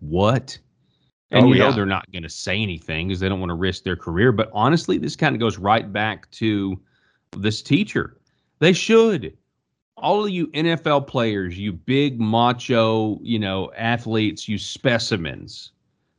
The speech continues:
Speaker 1: all, everyone, I mean, if, if you got a problem with this, you, you, you can't stay in this organization. And I know that's, like, cra-, "Well, what do you mean you'd walk away from all that ki-, money?"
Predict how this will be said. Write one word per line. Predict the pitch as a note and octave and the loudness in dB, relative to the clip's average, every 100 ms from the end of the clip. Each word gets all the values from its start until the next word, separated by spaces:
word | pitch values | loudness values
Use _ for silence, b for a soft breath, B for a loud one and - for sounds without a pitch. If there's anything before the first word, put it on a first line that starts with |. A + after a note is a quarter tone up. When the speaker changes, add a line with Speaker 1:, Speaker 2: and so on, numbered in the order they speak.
| _ _ - | _ _ 0
Speaker 1:
all, | C3 C#3+ - | 2 4 4
everyone, | F#3 A3 F3+ - | 2 2 -2 -2
I | C#3+ | 2
mean, | D3+ D#3 | 4 4
if, | D3+ | 4
if | C#3+ D3+ | 2 2
you | G#3 | 4
got | G#3 | 4
a | C#3+ | 2
problem | A2+ A#2+ C3 D3 D3+ | 2 2 4 2 0
with | D3 | -2
this, | C#3 D#3 D#3 - - _ _ | 0 0 -2 -4 -18 _ _
you, | - - - - G3+ G#3 | -20 -20 -20 -10 -6 -4
you, | F3+ G3+ - | 0 -2 0
you | G3 | -6
can't | - A#2+ - - | -2 -2 -4 -8
stay | - E2+ | -8 -6
in | D#2+ | -6
this | D2 - | -8 -8
organization. | E2+ E2 E2 F2 G#2+ A#2+ D3+ | -8 -6 -4 2 2 4 4
And | D#3 | 6
I | D3+ | 6
know | D#3 D#3+ | 4 4
that's, | A#2 - | 2 0
like, | F2+ E2 | -4 -4
cra-, | A2 B2+ | -4 -2
"Well, | C3+ F#2 | 0 -2
what | G#2 | 0
do | |
you | A#2 | 0
mean | B2+ | 0
you'd | G2 F2+ | -2 0
walk | G#2 G#2+ | 0 2
away | A2 | 0
from | A2 G2 | 0 0
all | G#2+ | 0
that | A2 G#2+ | 2 0
ki-, | - - | -4 -2
money?" | A2+ A#2 C3+ | 2 2 2